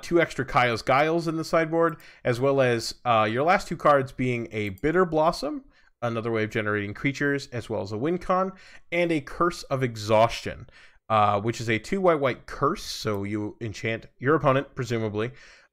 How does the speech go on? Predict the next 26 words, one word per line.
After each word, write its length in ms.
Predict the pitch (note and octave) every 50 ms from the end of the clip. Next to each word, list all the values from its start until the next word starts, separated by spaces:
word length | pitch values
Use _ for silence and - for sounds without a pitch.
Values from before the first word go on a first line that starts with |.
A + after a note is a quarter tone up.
| _
Uh, 180 | - B2+ B2+ A2+
enchanted 400 | C3 C3 C3 F3+ F#3 F3+ F3 E3+ -
player 300 | F3 E3+ E3+ E3 D#3+ D3
can't 340 | - - - D#3 D3+ - -
cast 320 | - D3 C#3+ C#3 - -
more 180 | B2 A#2+ A#2+ A#2+
than 180 | A#2+ A2 G#2+
one 180 | G#2 G#2+ A2 A#2+
spell 420 | B2+ - - - A2 G#2 G#2 G2 -
each 340 | - A2+ A2 - - - - -
turn. 480 | - - E3+ D#3+ B2 - - - A#2 - - - - _ _ _ _ _ _ _ -
Um, 480 | A2+ A2 A2 G#2+ G#2 G#2 G2 G2 G2 -
it 220 | G#2 A#2+ A2+ - -
stops 420 | - - - B2+ G#2+ F2 - - -
Storm, 640 | - - - - A2 A2 A2+ B2+ D#3 F3+ F#3 - - - _ _ -
uh, 220 | G#2+ G#2+ G#2+ G#2+
which 240 | G#2 G2+ A2+ A2+ -
is 100 | A#2 G2+
very, 200 | - A#2+ A#2 A#2
very 180 | A2 A2+ A2 G#2+
powerful, 500 | - - A2 A2 A#2+ B2+ B2 - E3 D#3+
because 340 | C#3+ B2+ A2 - A#2 G2+ A#2
if 80 | G#2+ G#2+
you 60 | A2
don't 220 | G2 - G2+ E2+ G2
have 420 | G#2 A2+ G#2+ G#2 G#2+ G#2 - -